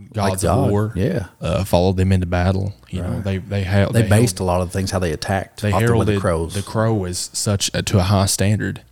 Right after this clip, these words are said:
Speaker 1: A sacred animal.
Speaker 2: Um, you know, so the Native Americans did the same. You know?
Speaker 1: So, yeah. And you think, does this revert back to something that can fly?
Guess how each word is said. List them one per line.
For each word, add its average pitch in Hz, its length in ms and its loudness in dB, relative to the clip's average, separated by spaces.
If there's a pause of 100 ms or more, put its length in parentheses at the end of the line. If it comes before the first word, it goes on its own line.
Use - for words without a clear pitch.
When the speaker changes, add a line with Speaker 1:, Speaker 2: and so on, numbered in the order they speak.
(200)
Speaker 1:
A - 60 -6
sacred 104 380 0
animal. 107 320 -2
Speaker 2:
Um, 87 220 -8
you 98 80 -4
know, 98 60 0
so 104 180 2
the 101 120 2
Native 101 280 0
Americans 98 360 0
did 98 120 -2
the 98 40 -6
same. 117 380 2 (300)
You 190 60 -8
know? - 40 0
Speaker 1:
So, 139 240 4
yeah. 117 400 -2 (380)
And 139 180 6
you 165 60 2
think, - 180 -6 (800)
does 98 140 0
this 107 200 2
revert 107 360 2
back 101 180 -2
to - 80 -2
something 98 280 -2
that - 80 -6
can 90 120 -4
fly? 87 380 0